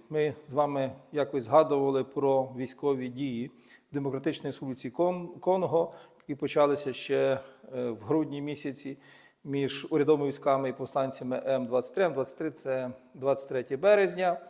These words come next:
коли у дві тисячі дев'ятому році, двадцять третього березня, була укладена угода між урядом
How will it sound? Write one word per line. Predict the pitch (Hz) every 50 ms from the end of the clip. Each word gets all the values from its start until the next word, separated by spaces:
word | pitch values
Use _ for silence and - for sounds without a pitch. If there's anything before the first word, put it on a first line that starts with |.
| - - - - - - - _ _ _ _
коли | - 147 151
у | 143 147
дві | 127 135 143
тисячі | 170 156 139 - 139
дев'ятому | 139 143 143 135 135 143 139 139 139
році, | 139 139 135 -
двадцять | 139 135 127 -
третього | 135 131 120 139 127
березня, | 139 135 127 110 127 127
була | 120 131 127 127 127
укладена | 123 - 151 139 131 117 127 127
угода | 120 135 127 120 120
між | 120 123 120 - - - - -
урядом | 196 208 208 196 185 175 180 180 170 143